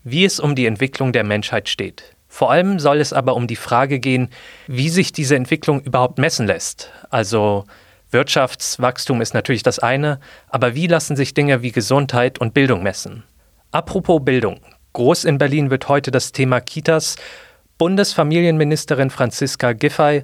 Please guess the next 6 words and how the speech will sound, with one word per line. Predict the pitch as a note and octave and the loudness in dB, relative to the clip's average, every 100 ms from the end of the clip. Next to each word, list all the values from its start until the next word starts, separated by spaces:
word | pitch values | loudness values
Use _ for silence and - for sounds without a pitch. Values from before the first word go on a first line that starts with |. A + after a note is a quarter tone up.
| - - - - | -6 -20 -18 -4
stellt | - - D#3+ - | -2 2 2 2
offiziell | D#3 - F3 - D#3+ D3 | 0 0 -2 0 0 0
ihre | D3+ C3 | 0 -2
sogenannte | A#2 C3 D3 C3 C3 C3 | 0 0 2 2 2 -2
Fachkräfteoffensive | - D#3 D#3 - - A#2 - - - A2 G2+ G2+ G2 | -2 -2 -2 -2 -2 -2 0 -2 -2 -6 -6 -8 -10
vor. | - A2+ A2+ | -8 -8 -10